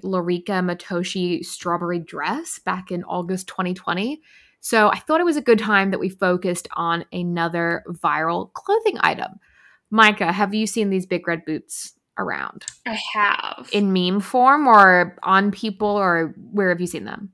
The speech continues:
Speaker 2: Mostly in meme form, I would think. And then in, like, a, um, maybe you'll get into this, like, a, "We don't have to buy everything that fashion sells us" thing.
Speaker 1: Ooh, I'm so excited you said that. You have perfectly set the tone for this conversation, Micah.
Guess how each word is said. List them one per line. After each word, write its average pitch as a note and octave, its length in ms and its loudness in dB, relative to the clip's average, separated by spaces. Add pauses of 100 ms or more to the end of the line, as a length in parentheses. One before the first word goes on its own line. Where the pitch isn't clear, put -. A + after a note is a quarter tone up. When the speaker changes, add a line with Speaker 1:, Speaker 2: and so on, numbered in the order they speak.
(1000)
Speaker 2:
Mostly C#4 460 -2
in G#3+ 260 -4
meme G3+ 300 -4
form, - 300 -8
I - 120 -4
would - 200 -10
think. - 340 -10
And A3 200 -4
then A3 220 2
in, A3 180 -4
like, G#3 320 -4
a, F#3+ 640 -4
um, F#3 440 -2
maybe G#3 220 -8
you'll G3 140 -8
get F#3+ 180 -12
into G3+ 240 -12
this, F#3 320 -10
like, F#3+ 220 -6
a, F#3 300 -4
"We G3+ 120 -10
don't G3+ 180 -8
have G3 180 -10
to G3 80 -12
buy F#3 180 -8
everything F#3+ 460 -10
that - 120 -12 (300)
fashion G3+ 480 -4
sells F#3 320 -10
us" - 220 -12
thing. - 360 -14 (260)
Speaker 1:
Ooh, F4 200 6
I'm B3 220 8
so A#3 100 0
excited G3+ 400 2
you F#3 80 0
said F#3 200 -2
that. E3+ 180 2
You F#3 100 2
have F3 160 -2
perfectly G3 560 -2
set F#3 260 -4
the F#3 80 -8
tone F3+ 340 -4
for E3+ 120 -8
this E3 180 -6
conversation, D#3+ 840 -10
Micah. - 440 -12